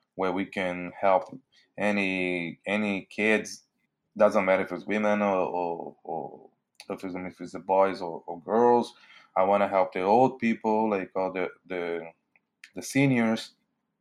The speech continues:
Anyone that needs help.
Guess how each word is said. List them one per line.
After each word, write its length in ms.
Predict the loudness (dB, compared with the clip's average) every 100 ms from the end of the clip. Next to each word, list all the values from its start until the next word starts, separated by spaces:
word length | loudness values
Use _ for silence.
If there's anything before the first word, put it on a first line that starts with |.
| _ _ -20 -20 -20 -20 _ 0
Anyone 640 | 2 6 6 6 6 4 -4 _
that 180 | -2 0
needs 220 | -2 -4
help. 340 | 4 4 4